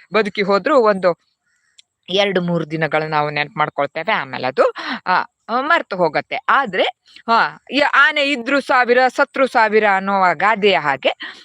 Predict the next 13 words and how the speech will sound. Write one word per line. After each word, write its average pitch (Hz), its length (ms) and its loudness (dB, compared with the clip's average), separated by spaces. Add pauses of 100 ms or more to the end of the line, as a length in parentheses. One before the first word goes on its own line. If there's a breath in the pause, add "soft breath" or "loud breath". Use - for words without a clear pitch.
(200 loud breath)
ಬಹಳಷ್ಟು 339 460 0
ಪ್ರತಿಭೆಗಳು 262 680 2
ಮನುಷ್ಯರ 285 600 2
ಜೀವನದಲ್ಲಿ 196 680 0
ಹುಟ್ಟಿದಾಗ 170 560 -4 (400 loud breath)
ಒಂದು 277 200 0
ಸಾವಿರಾರು 226 600 0
ವರ್ಷಗಳ 208 420 0 (140)
ಕಾಲ 180 220 2 (260)
ನೆನಪಿನಲ್ಲಿ 208 680 -2
ಉಳಿದು 254 640 0
ಹೋಗುವಂತಹ 196 840 -2
ಒಂದಷ್ಟು, 165 680 -2